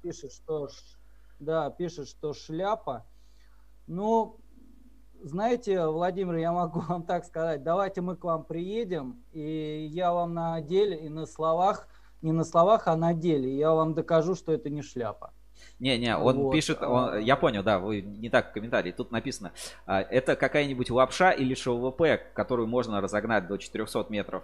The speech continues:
Speaker 2: а, в минуту.
Speaker 1: А,
Speaker 2: Все остальное делим
Speaker 1: я
Speaker 2: на
Speaker 1: просто
Speaker 2: два или на
Speaker 1: тут
Speaker 2: три.
Speaker 1: размазано.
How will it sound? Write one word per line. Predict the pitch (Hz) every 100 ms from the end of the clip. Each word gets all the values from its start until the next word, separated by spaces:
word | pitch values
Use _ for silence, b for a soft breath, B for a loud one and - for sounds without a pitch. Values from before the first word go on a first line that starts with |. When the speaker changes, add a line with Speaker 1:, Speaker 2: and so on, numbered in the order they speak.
| -
Speaker 2:
а, | 85 87 87
в | 90
минуту. | 107 170
Speaker 1:
А, | 180 185 170
Speaker 2:
Все | 139 143
остальное | 151 156 170 180
делим | 165 165 160
Speaker 1:
я |
Speaker 2:
на | 139
Speaker 1:
просто | 143
Speaker 2:
два | 156
или | 151
на | 143
Speaker 1:
тут | -
Speaker 2:
три. | 180
Speaker 1:
размазано. | 175 165 190 196 151 156 139